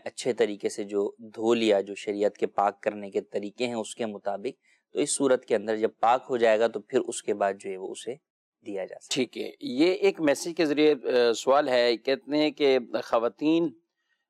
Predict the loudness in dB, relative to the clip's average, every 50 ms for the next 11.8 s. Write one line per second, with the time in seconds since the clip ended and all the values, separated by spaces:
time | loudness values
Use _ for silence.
0 | _ 0 2 4 4 4 2 0 0 0 0 2 4 4 6 4 4 4 4 2
1 | 2 4 4 2 2 2 2 2 2 2 2 0 2 2 0 0 -2 -6 -4 -2
2 | 0 2 2 2 0 0 0 -2 0 0 0 0 2 2 2 2 2 0 0 -2
3 | -2 0 2 2 2 2 2 0 0 -2 -2 0 -4 -4 -2 0 -2 -2 -2 -8
4 | -8 -4 0 2 2 2 0 _ -8 _ -6 -4 -4 -4 -4 -4 -2 0 0 0
5 | 0 2 -2 -2 -4 -4 -4 -6 -6 -6 -8 -16 -18 -18 _ _ _ _ _ _
6 | _ _ _ -20 -20 _ _ _ _ _ _ _ 0 2 2 4 6 6 6 6
7 | 6 6 6 4 2 0 0 0 0 2 2 2 2 2 2 -2 -2 0 0 -2
8 | -2 0 0 2 2 4 4 2 4 4 4 4 4 2 0 0 2 -2 0 2
9 | 2 2 2 2 0 0 0 0 0 2 2 4 4 2 2 -4 -10 -20 _ _
10 | _ _ -20 -8 -2 -2 0 2 2 4 4 4 4 2 2 0 2 2 2 0
11 | 0 0 -2 -2 -2 -6 -10 _ _ 0 2 2 2 0 -2 -6